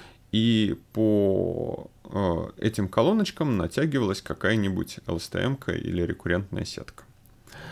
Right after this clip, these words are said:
А, есть немножко другие подходы к тому же самому, когда вот этот вот блок занимался, а,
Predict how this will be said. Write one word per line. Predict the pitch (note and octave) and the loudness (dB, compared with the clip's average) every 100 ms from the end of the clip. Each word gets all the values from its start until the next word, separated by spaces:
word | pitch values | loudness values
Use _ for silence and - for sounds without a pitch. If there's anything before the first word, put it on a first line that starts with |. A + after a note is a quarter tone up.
| - - | -16 -10
А, | - F#2 F2 E2+ - - - | 0 4 6 4 2 -8 -6
есть | G#2 F3+ F#3 - | 2 2 2 0
немножко | A#2+ B2+ C#3+ - G#2+ | 4 6 4 2 0
другие | A#2+ C3 A2+ | 2 4 2
подходы | - F2 - F2 F2 | 2 0 0 -2 -2
к | - | -2
тому | F2+ F#2 F#2 | 0 2 0
же | - | 0
самому, | - A#3+ G#3+ E3+ | 0 2 2 0
когда | - F2+ F2+ F2+ B2 D#3 C#3+ - - | 0 0 0 2 2 2 0 -2 -6
вот | - F#2 A#2+ | -2 0 2
этот | - - | 0 0
вот | G2 | -2
блок | F2+ F2+ A2+ B2 - | -2 2 0 0 -8
занимался, | - F2 F2+ G2 A2 A2+ - - - | -8 -2 2 4 2 0 -10 -12 -2
а, | F#2+ F2 | 0 0